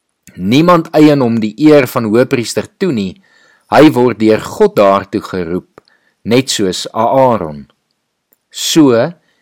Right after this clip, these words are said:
het Christus hom ook nie die waardigheid van hoëpriester toegeëien nie. God het dit vir hom gegee toe hy gesê het, "Jy is my seun, en van vandag af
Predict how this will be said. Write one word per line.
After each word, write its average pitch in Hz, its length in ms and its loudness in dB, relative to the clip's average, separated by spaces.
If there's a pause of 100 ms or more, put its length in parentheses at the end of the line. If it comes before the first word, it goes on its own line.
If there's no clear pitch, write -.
(120)
het - 180 -4
Christus 175 520 -2
hom 135 280 -4
ook 208 300 0
nie 113 120 -4
die 107 140 -2
waardigheid 143 760 0
van 139 140 -6
hoëpriester 127 840 -2
toegeëien 95 600 -4
nie. 82 220 -18 (600)
God 202 340 0
het 185 100 -2
dit 147 180 -2
vir 131 140 -4
hom 113 200 -6
gegee 180 600 -4
toe 113 160 -2
hy 104 100 0
gesê 101 520 -4
het, - 220 -12 (640)
"Jy 127 340 4
is - 180 -2
my 165 140 -6
seun, 80 680 -8 (520)
en 104 180 -8
van 160 300 -2
vandag 90 560 -6
af - 300 -12